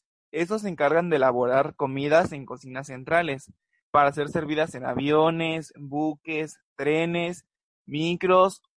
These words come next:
a los pasajeros y a la tripulación. Tenemos, por otro lado, el catering colectivo. Este está encargado de la preparación de las comidas para grupos de personas concretas con ofertas limitadas.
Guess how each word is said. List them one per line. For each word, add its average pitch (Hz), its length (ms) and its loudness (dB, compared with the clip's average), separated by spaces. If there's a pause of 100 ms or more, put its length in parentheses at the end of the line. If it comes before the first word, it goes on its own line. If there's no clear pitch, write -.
(120)
a 135 120 2
los 135 160 -2
pasajeros 160 760 0
y 147 180 2
a 135 80 6
la 127 120 0
tripulación. 123 800 -10 (1200)
Tenemos, 175 480 0
por 170 120 -2
otro 165 160 0
lado, 156 400 6
el 139 180 -2
catering 127 420 -2
colectivo. 143 640 -2 (600)
Este 202 200 4
está 208 160 -2
encargado 175 500 4
de 202 80 0
la 165 100 4
preparación 131 680 0
de 147 80 0
las 135 140 0
comidas 165 720 -2 (100)
para 143 220 2
grupos 143 340 -2
de 151 100 -2
personas 139 560 -2
concretas 139 680 -4 (320)
con 147 180 2
ofertas 127 480 -2
limitadas. 123 600 -2